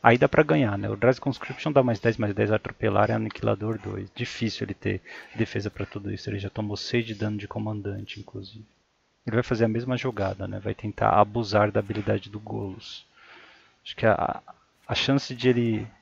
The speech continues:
de ele ativar duas vezes e não encontrar nada tá diminuindo cada vez mais, né? Eu tive muita sorte no turno passado. Vamos lá.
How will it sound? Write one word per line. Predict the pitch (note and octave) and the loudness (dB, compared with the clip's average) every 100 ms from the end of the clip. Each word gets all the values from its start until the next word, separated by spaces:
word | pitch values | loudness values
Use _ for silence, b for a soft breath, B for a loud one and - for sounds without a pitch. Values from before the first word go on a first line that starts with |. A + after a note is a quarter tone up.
| - - _ _ | -20 -20 _ _
de | A2+ A#2+ | 0 4
ele | A2+ | 6
ativar | - A2 A#2 | 4 6 8
duas | G#2+ A#2 F3+ A#3+ | 8 4 4 4
vezes | A2 G#2+ G2+ - - - - | 2 0 0 -6 -18 -20 -8
e | A2+ A2 | -4 -2
não | G#2+ A2 A#2 B2 A2 G#2 | -2 0 0 -2 -4 -6
encontrar | A2 - A2 A#2 | -6 -4 0 2
nada | G#2 G#2+ A2 B2 | 2 0 -2 -2
tá | - C3 C3 | 0 0 -2
diminuindo | B2 C#3 D3 C3 C3 | -4 -2 -2 -2 -2
cada | - B2+ A#2 | 0 0 0
vez | A2+ B2+ | -2 -2
mais, | C3 G2+ G2 F#2+ | -2 -2 -4 -6
né? | G2 G2+ _ _ | -10 -14 _ _
Eu | A2 | -14
tive | - - A#2 | -12 -8 -6
muita | G#2+ C3 D3 | -4 -2 -2
sorte | C#3+ A2+ A2 - | -2 -2 -2 -4
no | A#2 | -8
turno | - A#2+ | -6 -8
passado. | - C3 - G#2 G2+ G#2 - _ _ _ _ _ _ _ _ _ _ _ _ _ _ _ _ _ _ _ _ _ _ _ _ _ _ _ _ _ _ - - | -4 -4 -2 -6 -6 -10 -20 _ _ _ _ _ _ _ _ _ _ _ _ _ _ _ _ _ _ _ _ _ _ _ _ _ _ _ _ _ _ -20 -10
Vamos | G#2 F#2+ | -8 0
lá. | G#2 B2+ | 2 2